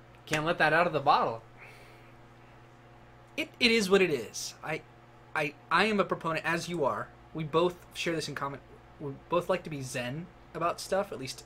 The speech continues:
Speaker 2: uh, try to be. So I gotta be zen with the fact that we get on a mic, we record it, and that's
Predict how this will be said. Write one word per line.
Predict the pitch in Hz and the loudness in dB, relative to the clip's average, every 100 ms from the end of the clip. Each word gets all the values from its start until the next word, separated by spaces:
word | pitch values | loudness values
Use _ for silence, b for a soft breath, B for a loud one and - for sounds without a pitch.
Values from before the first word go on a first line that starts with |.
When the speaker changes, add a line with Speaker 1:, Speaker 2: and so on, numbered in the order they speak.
| - | -18
Speaker 2:
uh, | 110 | -10
try | - 131 | -4 -4
to | 147 | -4
be. | 160 190 - - - - - - - | -8 -10 -14 -20 -20 -20 -20 -20 -12
So | - 143 127 123 - - - | -4 -2 -2 -6 -16 -18 -6
I | 147 | 2
gotta | 208 | 2
be | 190 151 | 2 -2
zen | 135 139 135 110 104 - | -6 -4 -6 -8 -14 -12
with | 131 | -10
the | 120 | -10
fact | - 135 127 - | -4 -4 -4 -8
that | 123 113 - - - - - | -8 -8 -10 -20 -20 -20 -14
we | 123 | -10
get | 113 143 | -4 -2
on | 185 | 0
a | |
mic, | 170 143 139 - | -2 -4 -6 -8
we | |
record | 117 - 147 143 | -10 -2 2 4
it, | 147 - | 2 0
and | 131 127 120 | -8 -10 -2
that's | 139 143 - - | 0 0 -6 -12